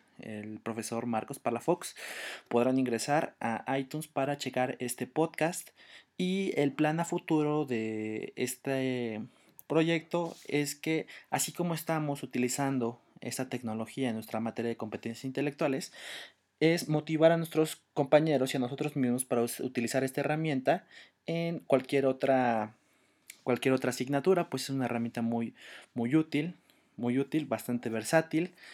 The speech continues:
es económico, todos tenemos acceso, acceso a iTunes, y el desarrollo principal de nuestro proyecto es que estamos utilizando el podcast para mejorar nuestro rendimiento escolar en la manera en que almacenaremos, eh, información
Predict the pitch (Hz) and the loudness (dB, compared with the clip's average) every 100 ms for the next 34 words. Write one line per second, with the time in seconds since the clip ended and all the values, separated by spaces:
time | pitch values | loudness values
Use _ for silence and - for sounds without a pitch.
0 | - - - 120 123 127 123 170 165 143 | -20 -12 -6 -4 -2 0 2 4 2 0
1 | 139 127 127 123 120 113 110 110 104 113 | -2 -2 0 0 0 -4 -4 -6 -6 -6
2 | 113 113 - 104 - 113 - 107 101 101 | -4 -6 -2 -2 -2 -8 -6 -2 -2 -2
3 | - 156 151 131 - - - - - _ | -2 -2 0 -4 -4 -10 -20 -20 -20 _
4 | - 180 180 180 185 180 - 151 151 151 | -8 -4 -2 0 0 -2 -2 0 2 0
5 | 147 151 156 151 160 156 143 131 123 - | 2 2 2 2 2 0 -2 -2 0 4
6 | 131 117 117 _ _ - 135 117 - - | 6 4 -2 _ _ -18 -8 -6 -4 -6
7 | 123 123 139 - 135 135 127 - 123 - | 0 2 2 2 0 0 -4 -4 -6 -6
8 | 123 - 147 156 139 123 117 135 143 139 | -8 -2 0 0 -4 -4 -2 -2 -2 -2
9 | 131 139 139 131 - 117 117 113 117 120 | 2 2 2 -2 0 0 2 0 -2 -2
10 | 123 120 107 110 117 123 123 120 - 117 | -2 -4 -2 -2 -2 0 0 0 0 2
11 | 123 - 123 123 131 135 151 147 143 139 | 0 0 0 2 2 2 2 0 -2 -4
12 | - - - - - - 120 123 139 131 | -4 -8 -18 -16 -10 0 4 4 4 4
13 | 131 147 127 123 - - - _ - - | 4 2 0 -2 -6 -16 -20 _ -20 -12
14 | 113 110 110 107 107 120 - 120 113 117 | -8 -8 -8 -8 -4 -4 0 0 2 0
15 | - 147 131 | 0 0 0